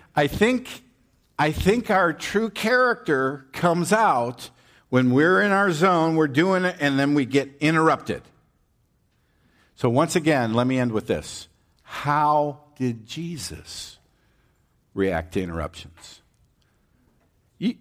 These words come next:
you could almost say the Gospels are an account of Jesus being interrupted full time.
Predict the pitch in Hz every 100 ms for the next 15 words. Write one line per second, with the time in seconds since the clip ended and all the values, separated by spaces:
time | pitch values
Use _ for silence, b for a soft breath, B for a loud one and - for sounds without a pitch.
0 | - 208 277 - 175 139 165 226 214 165
1 | - - 151 151 110 95 107 90 131 190
2 | 202 - 117 107 - 131 117 117 107 -
3 | - 175 147 113 - - 113 107 98 147
4 | 139 139 - 151 131 - 143 139 110 113
5 | - 101 85 - 110 - 95 67